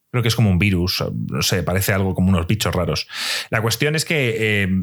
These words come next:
hay, hay momentos en los que te persiguen y tienes que huir corriendo y tal cual, y vas pasando de zona a zona. Me jodió porque la primera zona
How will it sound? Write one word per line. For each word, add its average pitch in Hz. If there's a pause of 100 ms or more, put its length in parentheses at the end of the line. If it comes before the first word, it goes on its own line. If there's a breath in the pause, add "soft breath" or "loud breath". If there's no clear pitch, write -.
hay, 117
hay 127
momentos 131
en 143
los 120
que 120
te 104
persiguen 143
y 110
tienes 98
que 95
huir 139
corriendo 117
y 104
tal 104
cual, 143 (260 loud breath)
y 123
vas 135
pasando 160
de 127
zona 117
a 95
zona. - (640 loud breath)
Me 123
jodió 135
porque 180
la 123
primera 151
zona 123